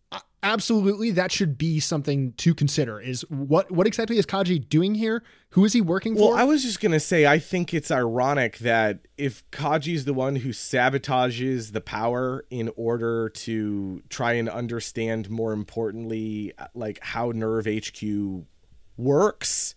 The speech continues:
Speaker 2: it is ironic that he just winds up getting stuck in the elevator with Misato. Like, he's not the most competent saboteur.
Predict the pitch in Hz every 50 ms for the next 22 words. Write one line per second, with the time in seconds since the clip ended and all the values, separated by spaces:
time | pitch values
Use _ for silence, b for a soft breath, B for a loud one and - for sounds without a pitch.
0 | b b b b b b b _ _ _ 185 175 170 175 175 139 180 147 147 147
1 | 151 151 151 147 139 - - 143 120 117 135 113 139 - - 131 135 131 135 -
2 | 131 110 - 139 127 123 - - - - 131 117 - 147 135 120 117 117 110 110
3 | 113 113 104 110 101 98 92 92 92 90 - 95 98 95 - - 82 73 - 67
4 | 65 - 120 135 139 131 - - 160 - 160 175 160 160 156 - 160 143 143 147
5 | 147 151 139 - - - - 139 135 135 127 - 147 - - 131 123 107 - -
6 | 139 120 113 113 117 - - - 107 95 90 80 73 -